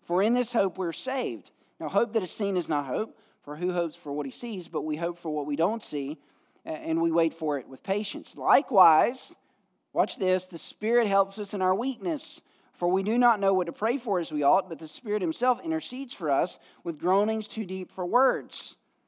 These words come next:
He who searches the hearts knows what is in the mind of the Spirit, because the Spirit intercedes for the saints according to the will of God." Uh, you ever wondered, uh, how to pray for yourself or somebody else?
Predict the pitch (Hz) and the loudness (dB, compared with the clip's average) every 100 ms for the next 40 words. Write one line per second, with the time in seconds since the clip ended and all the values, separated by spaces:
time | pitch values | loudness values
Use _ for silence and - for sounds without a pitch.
0 | _ _ 180 196 175 220 233 226 247 - | _ _ -6 -6 -6 -4 -4 -6 -6 -4
1 | 147 156 175 196 165 151 175 208 247 - | 2 4 4 0 -4 0 2 0 -4 -10
2 | - _ _ - 190 196 180 170 151 156 | -18 _ _ -4 -2 0 0 -2 -2 2
3 | 170 202 196 151 - - 220 196 165 156 | 4 4 0 -6 -12 -2 0 0 -4 -4
4 | 165 - 156 - 190 175 190 196 - 185 | -6 -8 -18 -6 -4 -2 -2 -4 -4 -8
5 | 175 - 170 - 160 160 170 - 151 151 | -8 -10 -12 -4 -4 -4 -6 -6 -4 -4
6 | 160 143 139 147 226 240 120 - _ _ | -6 -6 -4 -2 2 4 2 -4 _ _
7 | _ - 117 170 175 185 165 - - 151 | _ -20 -12 -2 0 2 -2 -4 -8 0
8 | 170 190 175 147 - 151 143 123 170 185 | 2 4 2 -2 -8 -6 -6 -6 2 4
9 | 175 - 196 202 185 160 160 - 208 180 | 4 2 2 2 0 -4 -4 2 4 4
10 | 180 160 185 165 160 190 208 113 - | 2 -6 -2 0 0 0 -2 -4 -14